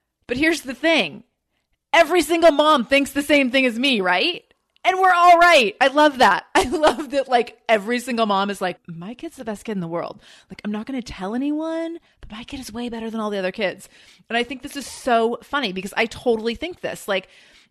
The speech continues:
and I love kids. Like, I really, really love kids. Like, I could be the person who retires and becomes a preschool teacher. Love kids. I always have. Love babies. Like, I could snuggle babies all day long.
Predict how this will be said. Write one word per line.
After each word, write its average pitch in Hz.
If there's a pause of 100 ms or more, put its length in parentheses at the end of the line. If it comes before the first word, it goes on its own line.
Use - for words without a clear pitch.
and 254
I 302
love 240
kids. 226
Like, 208
I 208
really, 208
really 180
love 156
kids. 156 (540)
Like, 220
I 214
could 220
be 220
the 208
person 202
who 190
retires 170
and 170
becomes 165
a -
preschool 156
teacher. - (420)
Love 226
kids. 160 (600)
I -
always 233
have. 160
Love 240
babies. 170
Like, 185
I 226
could 233
snuggle 220
babies 190
all 233
day 202
long. 143